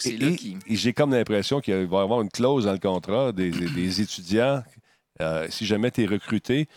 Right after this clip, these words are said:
Speaker 1: une pourcentage, un pourcentage des revenus, c'est parce que tu joues dans notre équipe,
Speaker 2: C'est
Speaker 1: là.
Speaker 2: sûr.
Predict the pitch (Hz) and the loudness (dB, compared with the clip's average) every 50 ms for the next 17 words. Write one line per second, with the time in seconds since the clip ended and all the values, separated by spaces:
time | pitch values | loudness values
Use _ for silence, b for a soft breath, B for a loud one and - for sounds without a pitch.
0 | B B B B - 92 101 - - 107 - - 113 104 - 123 123 127 127 120 | B B B B -4 -4 -2 -2 -2 -2 0 2 2 2 2 2 2 4 2 2
1 | 110 127 135 - 156 135 - 123 110 101 131 127 127 113 101 107 107 92 104 101 | 2 0 0 0 0 2 2 2 2 2 2 2 2 2 2 2 2 2 2 0
2 | 87 101 110 139 156 - - - 101 - - 107 - - 98 95 113 113 110 95 | 2 2 2 2 0 0 -2 -2 -4 -2 -4 -6 -6 -6 -4 -4 0 0 0 0
3 | 95 87 - 85 - - 143 - - 104 104 - - 101 95 | 0 -2 -4 -6 -8 -8 -8 -8 -6 -8 -8 -8 -10 -12 -14